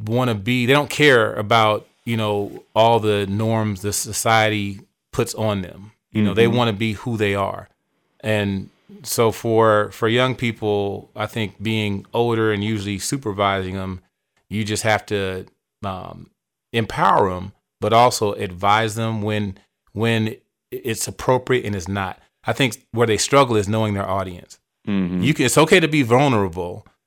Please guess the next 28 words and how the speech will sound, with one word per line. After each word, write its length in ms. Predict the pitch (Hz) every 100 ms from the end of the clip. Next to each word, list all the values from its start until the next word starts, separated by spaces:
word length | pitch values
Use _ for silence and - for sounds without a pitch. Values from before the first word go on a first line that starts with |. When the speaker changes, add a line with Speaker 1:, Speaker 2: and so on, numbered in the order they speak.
| _
Speaker 1:
but 360 | 98 110 104 _ _ _ _ _ 131 -
to 100 | 123
young 240 | 120 127 127
people, 260 | 117 101
I 40 | 101
let 120 | 101
'em, 100 | 101
I 80 | 98
tell 240 | - 131
'em, 180 | 104 95
"Know 100 | 120
your 160 | 135 135
audience. 500 | 131 120 92 - - _ -
Don't 220 | 110 139
be 120 | 151
selfish 760 | 143 - 135 147 147 98 95 -
in 300 | 107 107 98
what 200 | 107 -
you're 60 | 107
trying 200 | 113 107
to 80 | 98
communicate. 800 | 98 98 101 98 - 90 95 - -
You 160 | 101
know, 180 | 98 95 95
y-, 160 | 107 110 110
know 160 | 110
your 180 | 127 131
audience 440 | 120 110 107 110